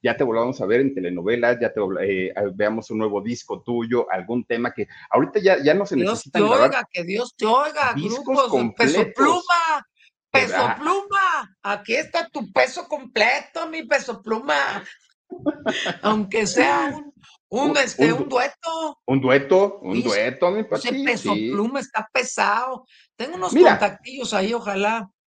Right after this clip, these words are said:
Speaker 2: A ver.
Speaker 1: Mira, ya, ya en el, en el peor de los casos, en el peor de los, pues un dueto con la Gigi, pues también te lo puedes ahí,
Speaker 2: Pues
Speaker 1: te, te lo
Speaker 2: fíjate,
Speaker 1: avientas.
Speaker 2: ¿verdad? Pues
Speaker 1: No,
Speaker 2: sí,
Speaker 1: digo.
Speaker 2: estaría divino, nos saldría muy bien, ¿eh?
Speaker 1: <laughs>
Speaker 2: Muy bien, la verdad.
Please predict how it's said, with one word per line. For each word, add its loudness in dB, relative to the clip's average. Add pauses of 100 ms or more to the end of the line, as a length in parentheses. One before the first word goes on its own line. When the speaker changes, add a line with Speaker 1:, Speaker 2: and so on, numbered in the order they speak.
(120)
Speaker 2:
A -12
ver. -2
Speaker 1:
Mira, 8
ya, 6
ya 8
en 2
el, 2
en 2
el 0
peor 4
de -4
los -8
casos, -6
en -6
el -10
peor -2
de -4
los, -2
pues -10
un -2
dueto 0
con -6
la -2
Gigi, -6
pues -14
también -10
te -2
lo -4
puedes -6
ahí, -2
Speaker 2:
Pues -6
Speaker 1:
te, -2
te -2
lo 2
Speaker 2:
fíjate, 4
Speaker 1:
avientas. 0
Speaker 2:
¿verdad? -4 (640)
Pues -6
Speaker 1:
No, -
Speaker 2:
sí, -2
Speaker 1:
digo. -2 (260)
Speaker 2:
estaría -2
divino, -8
nos -8
saldría -2
muy -10
bien, -4
¿eh? -6
Speaker 1:
<laughs> -20
Speaker 2:
Muy -4
bien, -4
la 0
verdad. -4